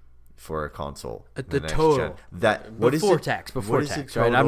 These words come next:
Speaker 1: total?
Speaker 2: gonna factor
Speaker 1: Yeah,
Speaker 2: in tax.
Speaker 1: no. What is the total <laughs> before, factor in the tax of all fifty states.
Speaker 2: Yeah, ha-,
Speaker 1: Um,
Speaker 2: hang on, hang on. Uh, <laughs>
Speaker 1: what is, what is the total on it, and what do you think is a realistic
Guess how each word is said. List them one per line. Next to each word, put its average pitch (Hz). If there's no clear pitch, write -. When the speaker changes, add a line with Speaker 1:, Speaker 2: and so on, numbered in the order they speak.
Speaker 1:
total? 131
Speaker 2:
gonna 127
factor 107
Speaker 1:
Yeah, 95
Speaker 2:
in 90
tax. -
Speaker 1:
no. 69
What 104
is 120
the 120
total 117
<laughs> 127
before, 104
factor 156
in 151
the 131
tax 101
of 85
all 82
fifty -
states. -
Speaker 2:
Yeah, 160
ha-, 110
Speaker 1:
Um, 101
Speaker 2:
hang 185
on, 117
hang 117
on. 87
Uh, 85
<laughs> 92
Speaker 1:
what 120
is, 135
what 113
is 139
the 120
total 90
on 78
it, 76
and 87
what 104
do 104
you 95
think 87
is 90
a 85
realistic 92